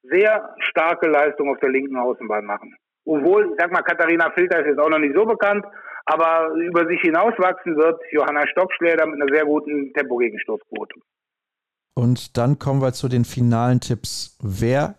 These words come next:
Speaker 2: kommt nach Ljubljana beziehungsweise ins Halbfinale? Wo landet die deutsche Mannschaft? Wer wird M V P? Und hast du einen eher noch unbekannten Namen für uns,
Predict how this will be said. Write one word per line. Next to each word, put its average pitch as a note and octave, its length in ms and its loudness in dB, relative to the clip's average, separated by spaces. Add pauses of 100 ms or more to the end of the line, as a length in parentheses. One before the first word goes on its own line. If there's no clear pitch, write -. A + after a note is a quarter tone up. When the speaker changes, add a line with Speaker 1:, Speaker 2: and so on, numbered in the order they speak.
Speaker 2:
kommt B2+ 240 -4
nach A#2 120 -2
Ljubljana C3+ 680 0
beziehungsweise A2+ 680 -2
ins - 180 -4
Halbfinale? C3+ 720 0 (380)
Wo B2 260 0
landet C#3+ 320 2
die B2+ 100 -4
deutsche C3 380 -2
Mannschaft? B2+ 760 0
Wer B2+ 280 0
wird C3+ 120 -2
M B2 160 2
V A#2+ 160 0
P? C3+ 280 -2
Und G#2+ 160 -2
hast A#2+ 200 -4
du - 60 -2
einen A#2 380 2 (120)
eher A#2+ 220 0
noch A#2 160 0
unbekannten D#3+ 680 0
Namen B2+ 280 2
für B2 140 -8
uns, B2 360 -2